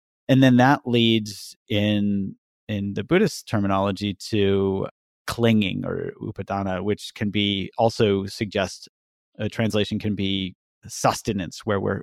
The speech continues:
we're fueling that fire of craving. And by behaving, we start to become identified with that behavior. So if it's eating chocolate,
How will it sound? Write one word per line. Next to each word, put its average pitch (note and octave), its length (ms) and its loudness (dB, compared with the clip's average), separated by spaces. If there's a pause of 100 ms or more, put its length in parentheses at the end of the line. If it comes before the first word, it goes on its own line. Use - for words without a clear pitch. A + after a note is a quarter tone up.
we're G#2 140 -2
fueling A2 960 2 (600)
that G#2 180 2
fire F#2+ 360 0
of - 140 -6
craving. G2 500 0 (720)
And A2+ 280 4 (100)
by A#2 280 6
behaving, G#2+ 840 2 (120)
we A#2 80 6
start A#2 280 2
to B2 80 0
become A2+ 680 2
identified G#2 1200 0 (120)
with G#2 340 0
that F#2 280 -2
behavior. - 640 -2 (1080)
So A#2 320 6
if A2 160 4
it's B2 140 0
eating A#2 260 4
chocolate, B2 560 2